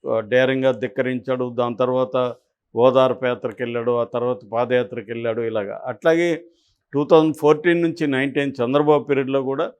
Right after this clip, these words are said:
చంద్రబాబు ఇతన్ని అనేక రకాలుగా ఇబ్బంది పెట్టి అరవై ఏళ్ళు ఇరవై మూడు మంది ఎమ్మెల్యేలను ఇటువైపు లాక్కొని, ఆ, జగన్ని, ఆ, ఇబ్బంది పెట్టడానికి ట్రై చేసినప్పుడు కూడా జగన్,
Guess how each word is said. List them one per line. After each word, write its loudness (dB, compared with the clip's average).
చంద్రబాబు 6
ఇతన్ని -2
అనేక -2
రకాలుగా 2
ఇబ్బంది -2
పెట్టి -4
అరవై 2
ఏళ్ళు 0
ఇరవై 2
మూడు -2
మంది -2
ఎమ్మెల్యేలను -2
ఇటువైపు -6
లాక్కొని, -4
ఆ, 0
జగన్ని, 0
ఆ, -2
ఇబ్బంది -2
పెట్టడానికి -6
ట్రై -4
చేసినప్పుడు -10
కూడా -4
జగన్, 0